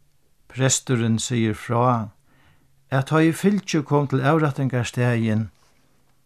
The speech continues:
steig kongur trestliga upp á pallin og segði, so øll mannfjöldin hørte: „Eg eri sakleysur, men eg fyrigevi teimum,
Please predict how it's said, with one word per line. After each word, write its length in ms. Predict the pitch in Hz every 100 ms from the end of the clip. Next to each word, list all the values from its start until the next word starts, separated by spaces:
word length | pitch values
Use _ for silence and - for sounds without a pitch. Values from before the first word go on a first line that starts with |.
| _ _
steig 540 | - - 113 131 135 123
kongur 560 | 127 139 143 - 120 110
trestliga 640 | - 135 135 - - 117 110
upp 240 | 131 -
á 80 | 107 -
pallin 640 | 143 - 151 135 131 120 _ _ _ _ _ _ _ _ -
og 160 | 135
segði, 680 | - 165 170 156 151 139 135 156 _ _
so 280 | - - 135
øll 240 | 139 139 127
mannfjöldin 800 | 131 139 - 131 123 127 120 123
hørte: 540 | 127 104 120 113 101 - _ _ _ - _ _ _ _ _ _ _ _ _ _
„Eg 280 | 139 160 156
eri 240 | 151 143
sakleysur, 1040 | 135 - 170 165 107 95 110 - - - - _ _ _ _ _ _ _ _ _ _ _ -
men 480 | 117 127 165 160 -
eg 200 | 131 127
fyrigevi 640 | 165 190 175 - 127 101
teimum, 640 | - 127 143 135 127 120